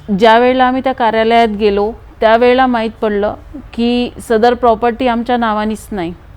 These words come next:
ती याआधीच आमच्या भावांनी, काकांनी आणि अजून काही घरातल्या नातलगांनी प्रशासकीय अधिकाऱ्यांसोबत मिळून स्वतःच्या नावावर करून घेतलेली आहे. त्यावेळेला आम्हाला धक्का बसला.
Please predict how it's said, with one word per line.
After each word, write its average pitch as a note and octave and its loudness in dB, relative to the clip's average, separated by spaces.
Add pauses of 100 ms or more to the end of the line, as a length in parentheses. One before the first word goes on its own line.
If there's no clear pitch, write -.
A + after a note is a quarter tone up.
(1000)
ती A3 0
याआधीच G#3+ 2
आमच्या G#3 -4
भावांनी, F#3+ -6
काकांनी F#3 -4 (480)
आणि G3 -6 (180)
अजून G#3 -4
काही A3 -2
घरातल्या G3+ -2
नातलगांनी F#3+ -4
प्रशासकीय G#3 -6
अधिकाऱ्यांसोबत F#3+ -6
मिळून F3+ -8 (1500)
स्वतःच्या A#3 -2
नावावर G#3 2
करून G#3+ -2
घेतलेली G3+ -2
आहे. G3+ -4 (1800)
त्यावेळेला B3 4
आम्हाला B3+ 0
धक्का A#3 0
बसला. F#3+ -6